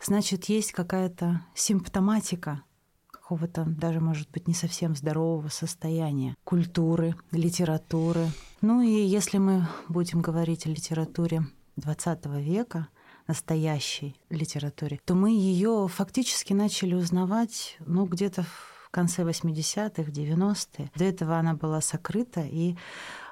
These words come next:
в общем, представляла какую-то загадку, тайну. И это было феерично узнавать то, что было сокрыто,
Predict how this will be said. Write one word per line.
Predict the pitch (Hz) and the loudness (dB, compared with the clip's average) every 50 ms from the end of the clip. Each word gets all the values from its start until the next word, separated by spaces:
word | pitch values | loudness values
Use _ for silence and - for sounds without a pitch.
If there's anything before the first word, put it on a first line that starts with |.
| - _ - - | -20 _ -14 -12
в | - 156 165 | -6 -4 -4
общем, | 165 170 - - 214 214 | -2 -2 0 0 0 0
представляла | - - 190 185 - - - 185 170 170 175 185 196 202 196 196 | 0 0 -2 -2 -2 -2 -2 0 2 2 2 2 2 2 0 0
какую-то | - - 175 175 - 185 185 185 175 175 165 | 0 -2 -2 -2 0 0 0 2 2 0 0
загадку, | 147 165 160 151 170 190 196 - - - 160 | 2 0 0 0 0 -2 -2 -4 -6 -6 -6
тайну. | - - 170 165 160 156 147 147 143 143 135 - - _ _ _ | -4 -2 0 0 2 2 0 0 0 -2 -4 -8 -14 _ _ _
И | - 208 190 190 190 190 185 185 190 190 180 180 - - - - - - - - - - - - - - _ - | 0 2 2 4 4 4 4 4 4 2 0 -2 -8 -16 -18 -18 -16 -16 -14 -12 -12 -12 -12 -12 -14 -16 _ -6
это | 190 175 - 190 | -4 -2 0 0
было | 175 175 208 208 202 196 196 190 185 - - - _ _ _ _ _ _ _ _ _ - | 2 4 4 4 4 4 4 4 2 0 -2 -6 _ _ _ _ _ _ _ _ _ -12
феерично | - - 180 180 190 208 254 320 311 - - 202 196 180 180 | -4 0 2 4 6 6 4 4 2 0 2 2 4 4 4
узнавать | 185 180 170 190 190 185 190 190 180 180 - | 4 4 2 2 2 2 2 0 0 0 0
то, | 208 214 208 | 0 0 2
что | - - - - 170 | 0 -2 0 0 0
было | 170 170 185 180 170 165 165 | 2 2 2 2 2 2 0
сокрыто, | - - - 175 175 - - 185 220 226 - - 185 175 160 160 | 0 -2 -2 -2 -2 0 2 2 2 0 0 -2 -2 -2 -2 -4